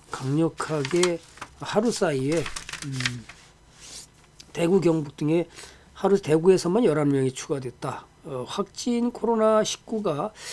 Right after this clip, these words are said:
이제 사십육 명이 된, 지난번에 그 퇴원한 사람이 아홉 명이었었죠. 근데 대구 쪽에서 상당히 어려운 문제가 생겼고요. 아홉 명이 이제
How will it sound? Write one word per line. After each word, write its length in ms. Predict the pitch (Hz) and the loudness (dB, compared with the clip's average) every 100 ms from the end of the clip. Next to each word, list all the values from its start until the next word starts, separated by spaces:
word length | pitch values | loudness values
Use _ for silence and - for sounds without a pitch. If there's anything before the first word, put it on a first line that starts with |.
| - - | -14 -4
이제 100 | 180 | 2
사십육 640 | 180 - 151 - 220 214 208 | 2 4 2 4 2 4 4
명이 320 | 196 190 170 | 4 4 2
된, 160 | 165 | 0
지난번에 640 | 190 170 170 165 165 185 151 | 0 0 0 2 2 4 2
그 460 | - 131 117 113 110 - - - | -2 -4 -2 -4 -6 -12 -18 2
퇴원한 420 | 226 262 262 220 | 4 6 4 4
사람이 320 | 196 175 285 | 4 2 2
아홉 240 | 127 143 | 2 2
명이었었죠. 800 | 170 165 143 131 - 131 - 247 170 - - - - - - | 4 6 4 2 -4 -10 -4 -4 -4 -8 -12 -12 -20 -20 -16
근데 160 | - 170 | -6 -4
대구 300 | 156 170 196 | 0 2 2
쪽에서 460 | - 202 196 180 196 | 4 4 4 4 2
상당히 680 | 190 185 170 165 151 143 | 2 0 0 0 0 0
어려운 500 | 196 135 147 156 165 | -2 0 0 2 2
문제가 520 | 170 143 139 135 143 139 | 2 0 -2 -2 -2 -2
생겼고요. 800 | 151 139 135 - 127 131 185 - - - - - - - | -6 -6 -8 -8 -8 -6 -8 -10 -20 -20 -20 -18 -20 -16
아홉 320 | 151 131 135 | -8 -6 -4
명이 600 | 143 143 135 147 170 160 | -2 -2 -2 -2 0 0
이제 420 | 139 135 123 113 | -4 -8 -12 -12